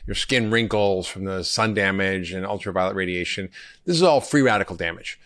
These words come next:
So your body has its own system of antioxidants. You don't have to always get them from food, but you, you have a system and you need to get them from food like vitamin C and,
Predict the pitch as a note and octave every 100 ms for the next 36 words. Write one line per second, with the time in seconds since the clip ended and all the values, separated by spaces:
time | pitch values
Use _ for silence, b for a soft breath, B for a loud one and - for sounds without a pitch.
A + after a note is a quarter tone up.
0 | B B - C#3+ C3+ G#3 F3+ C#3 B2 -
1 | E3+ F3 D#3 E3 D3+ C#3 A2+ G#2+ G#2 G#2+
2 | A2+ G2+ - - - - A#2 A2+ B2 B2+
3 | B2 A2 - G2+ F#2 G2+ - D#3 A#2+ C3
4 | - - A#2+ A#2+ B2 A#2+ B2+ F#2+ G2+ -
5 | A2 C#3+ D#3 D3+ D3 E3 B2 G#2+ G2 E2+
6 | E2 G2+ F#2+ F2+ G#2+ G2+ G2+ - G#2 G2
7 | F#2+ F2+